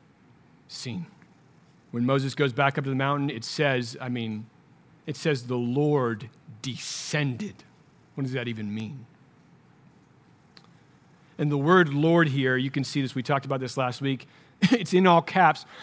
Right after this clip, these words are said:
<clears throat> because it's the personal name. In the Hebrew, it's the personal name of God, Yahweh. So in the Hebrew, it's actually Yahweh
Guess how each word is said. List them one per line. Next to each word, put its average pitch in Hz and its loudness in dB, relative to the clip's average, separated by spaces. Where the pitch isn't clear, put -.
<clears throat> 185 4
because 151 4
it's 156 -4
the 147 -2
personal 175 0
name. 143 2
In 139 0
the 139 2
Hebrew, 135 2
it's 151 -8
the 143 -6
personal 165 -2
name 139 2
of 120 -6
God, 135 4
Yahweh. 131 4
So 160 2
in 156 0
the 151 4
Hebrew, 160 4
it's 139 -2
actually 156 2
Yahweh 135 8